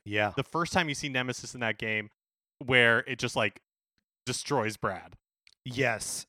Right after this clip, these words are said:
Speaker 1: Oh my gosh. I-, is Brad, like, flying in, in a helicopter and it just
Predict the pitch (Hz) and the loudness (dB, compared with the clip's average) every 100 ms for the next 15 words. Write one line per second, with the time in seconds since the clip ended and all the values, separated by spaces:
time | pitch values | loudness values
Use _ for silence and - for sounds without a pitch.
0 | _ 135 156 156 123 113 110 101 92 - | _ 4 6 6 2 0 2 0 -2 -10
1 | - 156 165 175 165 123 165 175 160 170 | -4 2 4 4 0 2 6 6 4 0
2 | 143 131 120 139 143 147 139 139 135 117 | 0 2 2 0 0 0 -2 -2 -2 0
3 | 127 147 160 156 175 175 - 123 123 135 | 2 4 2 2 0 -2 -4 -2 -2 0
4 | 120 | -2